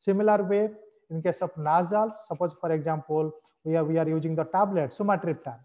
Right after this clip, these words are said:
They, they use as a sumatriptan tablet. They come up with a sumatriptan, uh, nasal. Or for example, like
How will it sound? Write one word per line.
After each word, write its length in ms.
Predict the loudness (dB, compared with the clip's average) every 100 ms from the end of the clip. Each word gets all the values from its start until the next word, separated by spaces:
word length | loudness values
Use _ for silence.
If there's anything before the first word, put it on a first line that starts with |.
| _ 0
They, 120 | 2 2
they 60 | 0
use 300 | 2 2 0
as 80 | -2 -4
a 20 | -4
sumatriptan 500 | -4 -6 -6 -4 0
tablet. 360 | 0 0 -4 -2
They 80 | -2
come 200 | -2 -4
up 120 | -4
with 100 | -6 -6
a 20 |
sumatriptan, 540 | -6 -6 -6 -6 -4 -4 -4 -6
uh, 180 | -4 -2 -2
nasal. 340 | 0 -2 -6 -10 _ _ _ -2
Or 220 | -2 -2 -10 -6
for 100 | 0 0
example, 340 | 0 -2 -2 0
like 140 | -2